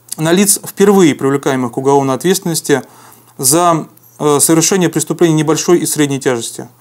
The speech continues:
В частности, это должны быть инвалиды первой, второй группы, мужчины старше пятидесяти лет, женщины старше пятидесяти лет. Это должны быть, э, ветераны боевых действий как на Северном Кавказе,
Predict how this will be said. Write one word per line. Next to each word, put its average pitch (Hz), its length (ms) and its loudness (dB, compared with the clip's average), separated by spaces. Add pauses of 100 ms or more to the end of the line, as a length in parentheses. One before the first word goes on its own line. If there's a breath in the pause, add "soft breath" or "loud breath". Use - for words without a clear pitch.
(380 soft breath)
В - 60 -20
частности, 139 680 -2 (240 soft breath)
это 175 200 2
должны 175 280 2
быть 165 300 0 (220)
инвалиды 175 400 2
первой, 160 240 2
второй 135 240 0
группы, 135 480 -4 (320 soft breath)
мужчины 175 400 2
старше 160 320 -2
пятидесяти 147 460 -4
лет, 139 260 0
женщины 156 440 0
старше 147 320 -4
пятидесяти 151 540 -6
лет. 131 260 -2 (460 loud breath)
Это 156 180 0
должны 180 300 2
быть, 170 260 2 (680 soft breath)
э, 151 220 2
ветераны 180 400 0
боевых 165 360 4
действий 139 560 0 (340)
как 170 140 -4
на 170 120 0
Северном 151 380 0
Кавказе, 139 600 -2